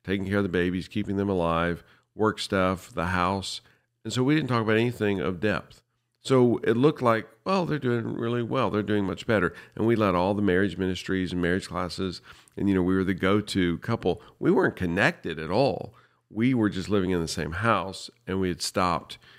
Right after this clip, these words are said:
engaging on any level of, of depth at all. So anyway, uh, just for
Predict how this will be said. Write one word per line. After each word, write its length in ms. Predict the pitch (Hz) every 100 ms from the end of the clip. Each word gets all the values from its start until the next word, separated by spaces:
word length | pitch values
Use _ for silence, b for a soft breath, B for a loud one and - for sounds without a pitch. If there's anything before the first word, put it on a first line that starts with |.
| b
engaging 720 | 92 92 82 92 110 101 82 85
on 160 | 90
any 200 | 92 95 85
level 380 | 87 87 85
of, 140 | 85 80
of 180 | - 78
depth 260 | 92 80 -
at 80 |
all. 280 | 87 95 - B B B
So 320 | 117 98 80 - _ _
anyway, 360 | 131 95 65 - b b b -
uh, 360 | 107 101 92 - - - 82
just 280 | 143 135
for 320 | - 120 107